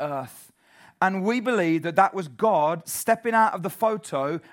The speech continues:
and arriving on the stage of human history. Now, for some of you here this afternoon,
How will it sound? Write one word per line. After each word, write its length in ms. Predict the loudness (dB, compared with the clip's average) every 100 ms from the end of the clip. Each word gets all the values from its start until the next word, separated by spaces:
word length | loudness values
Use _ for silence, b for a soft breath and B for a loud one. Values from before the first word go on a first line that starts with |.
| B
and 140 | -2
arriving 480 | 2 2 2 0 -6
on 100 | -8
the 80 | -10
stage 480 | -4 -2 -2 -4
of 140 | -8 -8
human 260 | -8 -8
history. 480 | -10 -12 -12 -12 -12 -14 _ _ B B B B
Now, 240 | 0 2 0 -8
for 140 | -10
some 240 | -4 -2
of 100 | 0
you 220 | -2 -2 -2
here 260 | -2 -2
this 160 | -2 -2
afternoon, 520 | -2 -2 -6 -6 -8